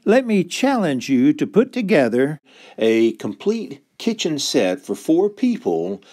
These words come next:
that includes at least one two-quart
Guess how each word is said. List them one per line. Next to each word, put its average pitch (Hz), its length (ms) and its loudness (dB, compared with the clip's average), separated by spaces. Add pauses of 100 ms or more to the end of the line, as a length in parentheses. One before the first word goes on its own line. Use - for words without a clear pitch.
(440)
that 110 460 0 (100)
includes 147 640 2
at 131 240 0
least 143 400 2
one 202 640 -2 (720)
two-quart 165 800 -2